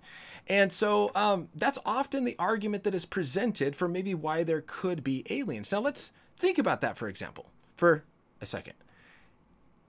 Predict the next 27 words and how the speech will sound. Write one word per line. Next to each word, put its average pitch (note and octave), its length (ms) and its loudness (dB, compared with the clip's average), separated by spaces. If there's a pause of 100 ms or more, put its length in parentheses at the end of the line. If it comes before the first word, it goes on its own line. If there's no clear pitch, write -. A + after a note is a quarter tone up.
(180)
The E3 60 0
fact C4 260 4
that D#3 140 -2
we E3 160 2
exist, C3+ 420 -4
does B2+ 120 -4
that F#3 180 -2
mean D#3+ 180 0
that D3+ 140 -4
there D3 160 4
must C#3+ 600 0
be A2 220 -2
life G2 420 -6
somewhere G#2+ 380 -6
else, G2 260 -10
or F#3+ 120 2
that G3+ 100 4
we G#3+ 100 0
should C4 640 0
expect - 680 -4
life B2+ 460 -4
somewhere A2+ 380 -6
else? G#2 200 -4
And E3 120 -4
I F3+ 160 6
don't A#3 200 -2
think D#3 220 -2